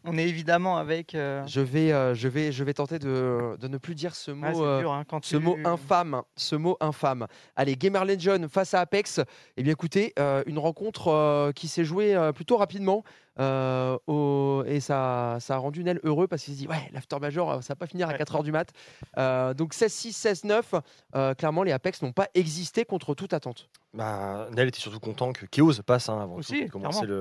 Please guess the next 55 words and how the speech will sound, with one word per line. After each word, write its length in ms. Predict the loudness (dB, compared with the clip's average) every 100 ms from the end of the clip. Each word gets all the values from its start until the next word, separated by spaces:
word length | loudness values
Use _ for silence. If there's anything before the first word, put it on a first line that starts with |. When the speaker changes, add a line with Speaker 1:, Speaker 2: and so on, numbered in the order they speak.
| -2
Speaker 3:
le, 60 | -6 -12 -20 -20 _ -18
l'after 200 | -8 -8
plus 120 | -8
tôt. 220 | -4 -4 -4 -12 _ -16 -10
Et, 100 | -6
euh, 520 | -4 -2 -4 -4 -6
bah, 120 | -6
c'est 100 | -6 -8
une 40 |
très 160 | -4 -4
belle 100 | 0
perf 260 | -2 -2 -6
de 60 |
la 100 | -2
part 100 | 0
de 80 | 0
Gamer 240 | -2 -2
Legion. 460 | -2 -2 -2 -2 -2
La 220 | 0 0
première 240 | 0 -2 -2
carte 140 | -2
était 100 | 0
assez 180 | 0 0
accrochée 320 | 0 -2 -2
quand 140 | 0 0
même. 200 | 0 -4 _ _ _ _
Mais 80 | -8
de 40 | -4
manière 180 | -4
générale, 320 | -4 0 0 0
ils 100 | -4
ont, 420 | -8 -8 -8 -10 -6
ils 100 | -2
ont 40 |
une 120 | 2
aura 160 | 4 4
en 60 | 4
fait. 180 | 0
Ces 140 | -2 -2
Gamer 200 | 2 2
Legion, 220 | 2 0
depuis 220 | -2 -6
qu'ils 140 | -14 -16
sont, 260 | -16 -16 -14
ils 80 |
étaient 120 | -4 -2
en 80 |
zéro 240 | 0 0 0
deux 140 | -2 -6 _
au 80 | -6
Challenger 280 | -4 -4 -2
Stage, 220 | -2 -2
on 40 |
s'en 100 | -6
souvient. 340 | -8 -2 -2